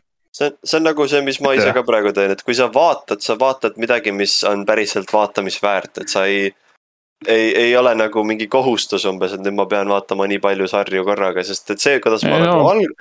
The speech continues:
Speaker 1: algasin meediumis, äh, nagu see, ma ütleks, et oli see nagu selline halb lähenemine.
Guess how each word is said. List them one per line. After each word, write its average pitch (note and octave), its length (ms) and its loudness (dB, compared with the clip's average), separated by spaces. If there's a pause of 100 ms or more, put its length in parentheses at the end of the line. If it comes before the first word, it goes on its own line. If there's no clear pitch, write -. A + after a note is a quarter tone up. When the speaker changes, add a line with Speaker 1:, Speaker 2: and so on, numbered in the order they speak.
(280)
Speaker 1:
algasin A#2 560 2
meediumis, G2+ 840 0
äh, G2 340 0
nagu G2+ 400 -2 (260)
see, C#3 380 2
ma B2 160 2
ütleks, A#2+ 240 0
et - 240 -8
oli G#2+ 240 2
see G#2 240 2
nagu G#2 320 0 (1080)
selline G2 380 2 (1160)
halb C3+ 380 2
lähenemine. F#2 760 2